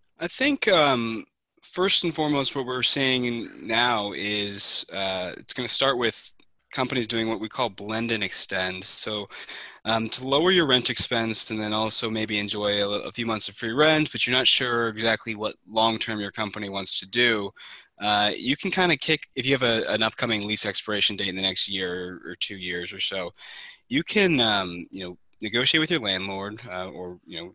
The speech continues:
obviously your broker can negotiate with your landlord to extend the lease out, um, maybe a shorter term, two years,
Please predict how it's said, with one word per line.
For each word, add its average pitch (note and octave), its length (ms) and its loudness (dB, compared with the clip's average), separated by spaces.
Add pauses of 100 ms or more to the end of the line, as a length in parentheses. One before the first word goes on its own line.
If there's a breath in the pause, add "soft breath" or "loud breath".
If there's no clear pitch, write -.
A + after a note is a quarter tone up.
obviously F#2 460 -4
your F#2 140 -18
broker F#2+ 500 -8
can A2 100 -14
negotiate G2 340 -2
with A2 100 -4
your G#2 100 -6
landlord G#2+ 420 0
to G#2 300 0 (540 loud breath)
extend D3 420 4
the D#3 60 4
lease C3+ 260 4
out, G2+ 260 2 (220)
um, F#2 640 -2
maybe B2 200 2
a A#2 40 2
shorter G#2 360 0
term, F#2 440 -6
two A2 240 -4
years, G2+ 440 -2